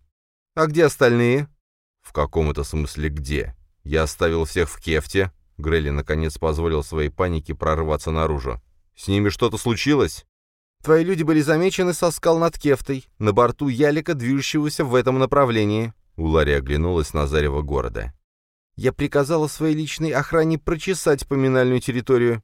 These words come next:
Никого из твоих спутников найти не удалось». Рыцарь покачал головой.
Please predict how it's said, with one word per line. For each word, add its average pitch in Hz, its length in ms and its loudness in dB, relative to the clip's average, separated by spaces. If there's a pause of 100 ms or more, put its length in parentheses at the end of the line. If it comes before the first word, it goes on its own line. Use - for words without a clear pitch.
Никого 110 360 2
из 107 100 -2
твоих 113 220 -4
спутников 143 520 -6
найти 139 420 -2 (100)
не 143 140 0
удалось». 147 560 4 (320)
Рыцарь 78 420 -4
покачал 76 500 -2
головой. 71 640 -2